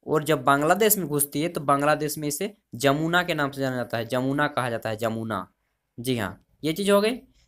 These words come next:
अब देख लेते हैं जो ब्रह्मपुत्र नदी की लंबाई है, इसकी लंबाई उनतीस सौ किलोमीटर है लगभग, ठीक, उनतीस सौ किलोमीटर। और यह तीन देशों की यात्रा करती है,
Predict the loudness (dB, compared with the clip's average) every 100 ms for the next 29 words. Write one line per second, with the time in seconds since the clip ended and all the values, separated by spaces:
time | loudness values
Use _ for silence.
0 | -8 -6 -2 0 0 -2 -2 -2 -2 -8
1 | -4 -2 0 0 0 -2 -4 -4 -4 -4
2 | -2 -2 2 2 2 -4 -8 _ _ -12
3 | -10 -2 0 0 2 2 0 -2 -4 -4
4 | -4 2 2 2 -2 -2 0 -2 -2 -8
5 | -2 -2 0 -4 -8 _ _ _ _ -4
6 | -4 -6 _ _ _ -6 -4 2 2 2
7 | 0 -4 -4 -8 -12 _ _ _ _ _
8 | -6 0 2 2 -2 _ -20 _ _ -2
9 | 0 0 -2 -2 0 2 0 0 -2 0
10 | 2 2 2 0 -2 -4 -4